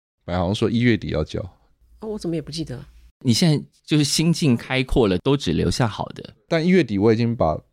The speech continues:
Speaker 1: 大部分的 rough mix 已经交了，就是大家至少可以知道歌的样子是怎么样。
Speaker 3: 因为这张专辑光用看的就觉得，哇，这工程超级复杂。
Speaker 1: 对啊，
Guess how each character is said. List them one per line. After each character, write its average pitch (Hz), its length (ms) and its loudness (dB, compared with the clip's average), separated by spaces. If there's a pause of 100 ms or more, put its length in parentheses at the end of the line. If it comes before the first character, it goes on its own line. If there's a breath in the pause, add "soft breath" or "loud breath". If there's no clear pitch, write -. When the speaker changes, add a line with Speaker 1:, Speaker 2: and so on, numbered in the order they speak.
(140)
Speaker 1:
大 107 140 -2
部 113 120 -6
分 107 240 -4
的 80 320 -2 (240)
rough 98 380 0
mix 101 340 -6
已 - 40 -16
经 87 180 -8
交 - 160 -12
了， - 300 -14 (140)
就 101 120 -10
是 101 80 -4
大 95 180 0
家 92 140 0
至 92 140 -8
少 80 140 -4
可 87 140 -8
以 80 60 -4
知 82 120 -14
道 82 180 -6 (140)
歌 85 200 -6
的 82 320 -6 (440)
样 85 240 -10
子 - 120 -16
是 82 140 -12
怎 - 0 -
么 - 40 -16
样。 - 20 -6
Speaker 3:
因 185 60 2
为 190 60 4
这 156 140 2
张 147 140 4
专 147 160 2
辑 117 80 6
光 131 260 0
用 143 160 2
看 120 420 0
的 78 100 2
就 104 160 2
觉 - 160 -2
得， 87 120 0
哇， 98 140 2
这 101 80 0
工 110 220 2
程 90 220 0
超 104 300 0
级 80 180 -6
复 85 200 -8
杂。 - 320 -10 (160)
Speaker 1:
对 80 160 -12
啊， 95 120 -12